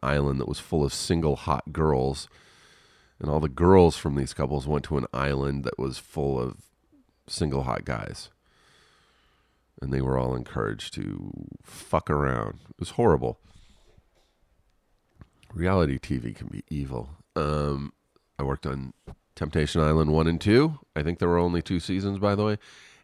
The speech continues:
And then Joe Millionaire one and two.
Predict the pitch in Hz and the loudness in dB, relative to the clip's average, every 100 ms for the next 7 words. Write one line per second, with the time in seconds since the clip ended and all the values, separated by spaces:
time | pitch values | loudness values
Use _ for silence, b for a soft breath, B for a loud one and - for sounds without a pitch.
0 | - 67 71 90 113 113 _ _ _ 60 | -6 -2 2 2 2 -2 _ _ _ -12
1 | 67 76 87 104 156 170 113 78 62 53 | 0 4 6 8 8 8 8 6 0 -4
2 | - - 76 73 76 69 67 71 55 - | -12 -10 -2 0 0 0 -2 -2 -4 -6